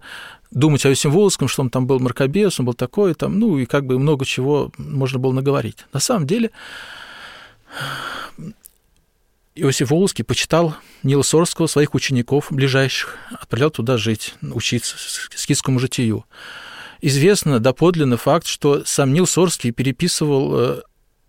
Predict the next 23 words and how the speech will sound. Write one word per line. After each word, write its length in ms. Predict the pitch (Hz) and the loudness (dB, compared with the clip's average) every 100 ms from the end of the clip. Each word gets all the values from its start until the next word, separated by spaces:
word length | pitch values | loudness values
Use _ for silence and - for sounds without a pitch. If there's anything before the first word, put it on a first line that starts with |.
| - | -2
книгу, 320 | 147 165 139 | 2 2 2
н-, 360 | 139 135 151 - | 0 0 -4 -6
э, 180 | 143 120 | -2 -2
которая 280 | 127 127 120 | 0 0 2
началась, 320 | 123 - - - | 0 0 -4 -4
потом 500 | 135 143 139 147 139 | 0 0 0 -2 -2
называлась 440 | 127 135 127 113 | 0 2 2 0
"Просветителем", 760 | - 135 143 139 285 - 196 175 - - - - - | -2 -2 -2 -2 -4 0 -2 -2 -8 -20 -18 -18 -18
э, 120 | - - - | -18 -16 -12
сказание 500 | - 135 135 123 135 185 - 165 160 151 - | 0 2 2 0 -4 -6 -8 -10 -14 -16 -6
о 140 | 147 | -2
новой 320 | 135 139 127 131 | 0 2 2 2
ереси 520 | 135 120 117 - 123 - - _ - | 4 2 0 -6 -10 -14 -20 _ -6
жидовствующих, 680 | 143 139 127 - 131 - - | -2 0 -2 -4 -8 -6 -2
сам, 280 | 165 175 - | 0 0 -2
э, 40 | - _ _ _ _ _ | -8 _ _ _ _ _
на 320 | - 156 165 147 | -8 -4 0 2
явленной 400 | 147 143 139 147 | 2 2 0 0
е-, 240 | 156 156 | -2 -2
ереси, 420 | 139 123 113 - | 0 0 0 -4
сам 300 | - 175 180 - - - - - _ - | -2 0 -2 -6 -16 -20 -20 -20 _ -8
автограф 440 | - - 151 117 | -2 2 2 2
сохранился, 720 | - - 143 156 208 - 131 | -4 0 2 2 2 0 -6